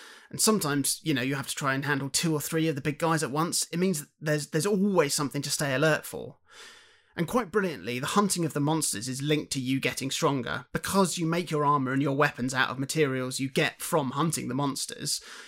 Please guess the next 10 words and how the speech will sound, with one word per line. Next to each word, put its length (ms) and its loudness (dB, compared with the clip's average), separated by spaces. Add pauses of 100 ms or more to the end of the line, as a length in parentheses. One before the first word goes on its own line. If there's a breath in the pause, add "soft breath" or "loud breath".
you 200 0
can't, 600 0 (120)
you 120 0
can't 380 0
ever 220 0
get 260 -4
overpowered, 680 0 (480 loud breath)
you 120 2
know, 300 2
because 540 2